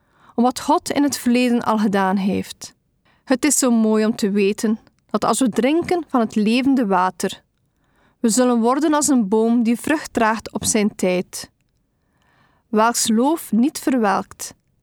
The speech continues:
en al wat hij onderneemt zal lukken. Kijk, als je een dorstig hert bent, als je ziel verdord is en je te neergeslagen bent,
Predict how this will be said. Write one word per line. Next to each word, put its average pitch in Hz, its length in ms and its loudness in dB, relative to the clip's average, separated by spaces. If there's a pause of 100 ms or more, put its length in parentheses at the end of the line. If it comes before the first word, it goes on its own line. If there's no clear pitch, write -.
en 202 240 0
al 202 200 2
wat 320 180 -2
hij 285 100 0
onderneemt 226 480 2
zal 202 200 0
lukken. 190 460 -2 (800)
Kijk, - 480 -2 (480)
als 247 180 0
je 277 80 0
een 247 140 2
dorstig 262 460 -2
hert 226 280 -2
bent, 196 440 -4 (1120)
als 254 220 0
je 247 120 2
ziel 262 300 2
verdord 240 520 -2
is - 340 0 (400)
en 233 100 2
je 233 100 2
te 220 140 -4
neergeslagen 220 840 0
bent, 214 400 -2